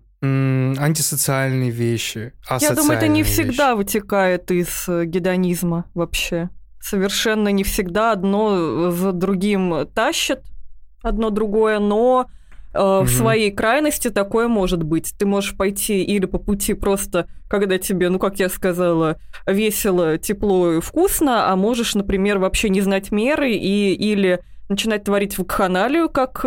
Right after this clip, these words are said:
Speaker 2: герои фильма, о котором мы сегодня поговорим, или начать разрушать самого себя, потому что есть разница, там, например, выпить бокальчик вина за ужином и, э, набухиваться целой кучей этого винища, когда тебе уже это не в удовольствие, ты просто это как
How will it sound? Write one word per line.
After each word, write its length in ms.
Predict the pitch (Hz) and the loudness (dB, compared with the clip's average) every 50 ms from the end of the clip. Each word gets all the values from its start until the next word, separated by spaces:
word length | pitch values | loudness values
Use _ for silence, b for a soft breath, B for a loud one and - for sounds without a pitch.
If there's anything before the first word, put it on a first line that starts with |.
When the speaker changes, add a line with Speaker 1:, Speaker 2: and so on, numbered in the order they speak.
| 240 220 | 0 0
Speaker 2:
герои 420 | 202 220 233 233 233 233 214 214 | 0 0 0 2 2 2 2 2
фильма, 420 | 220 - - 247 214 214 208 208 208 | 0 0 0 0 2 2 2 2 2
о 40 | |
котором 380 | 202 220 208 208 214 202 208 208 | 0 -2 -2 0 0 2 2 2
мы 120 | 202 196 | 2 2
сегодня 460 | 202 202 - 220 196 196 202 175 180 - | 0 0 0 0 2 2 0 0 -2 -4
поговорим, 640 | - 185 180 196 196 202 196 190 196 196 202 202 - - - - | -4 -2 0 0 2 2 2 2 2 2 0 -2 -4 -10 -8 -4
или 220 | 185 208 247 330 | -2 0 2 2
начать 300 | 349 320 254 - 294 285 | 2 2 2 0 0 0
разрушать 440 | 320 294 262 269 254 240 - 285 285 | 0 0 0 0 0 0 0 -2 -2
самого 380 | - - 269 254 240 226 247 285 | 0 0 2 2 2 2 0 0
себя, 400 | - - - 214 196 240 294 311 | -2 -2 -2 0 2 2 0 0
потому 400 | - - - 180 202 202 214 202 | -2 -2 0 0 2 2 0 0
что 220 | - - - 208 | -2 -2 -2 0
есть 280 | 196 190 220 214 - 220 | 0 0 0 0 0 0
разница, 480 | 202 190 180 175 180 170 - - - | 0 0 0 0 -2 -2 -2 -2 -2
там, 160 | - 170 160 165 | -2 0 0 0
например, 480 | 170 - - 190 180 175 170 165 B B B B B B B - | 0 0 0 0 2 2 0 0 B B B B B B B -2
выпить 580 | 190 214 214 196 190 180 - - - 214 170 165 | 0 0 0 0 0 -4 -4 -2 0 0 0 2
бокальчик 560 | 165 175 185 214 196 190 185 - - - - | 0 0 0 0 0 0 0 -2 -4 -2 -2
вина 240 | 196 196 190 185 185 | 0 2 2 2 2
за 160 | 196 208 196 | 2 2 2
ужином 560 | 240 294 349 359 320 302 247 214 196 185 156 - | 4 4 4 4 4 4 4 2 2 2 0 0
и, 440 | 185 202 226 226 226 220 208 202 185 | 0 0 0 2 2 2 2 4 4
э, 540 | 170 160 156 160 170 170 170 160 156 135 135 | 4 2 2 2 2 0 0 0 0 0 0
набухиваться 1300 | 165 190 196 196 190 190 220 220 - - 226 180 185 - - - - 196 180 175 170 165 165 160 160 - | 0 2 2 2 2 2 0 0 0 0 0 0 0 0 -2 -2 0 0 2 2 2 2 2 2 0 -2
целой 320 | - - 220 202 196 190 185 | -2 0 2 4 4 4 2
кучей 380 | 190 - 214 196 - - 196 | 2 0 0 0 2 2 0
этого 200 | 175 - 196 175 | 2 2 2 2
винища, 500 | 170 180 202 196 214 254 285 - - 240 | 4 4 4 4 4 4 2 2 2 2
когда 300 | - 190 175 170 180 196 | 0 0 0 0 0 0
тебе 300 | 196 - 202 180 160 190 | 0 0 -2 0 2 2
уже 220 | 190 180 180 185 180 | 2 4 2 2 2
это 160 | 180 185 196 | 2 2 2
не 100 | 190 185 | 2 2
в 80 | 185 | 2
удовольствие, 640 | 190 175 190 185 185 220 269 277 - - - 214 170 | 2 2 2 2 2 2 2 0 0 -2 0 0 0
ты 140 | 165 - 208 | 0 0 -2
просто 400 | 202 - 214 214 - - - 175 | 0 0 0 -2 -2 -2 -2 -2
это 160 | 170 - 165 | -2 -2 -2
как 160 | - - - | -4 -6 -6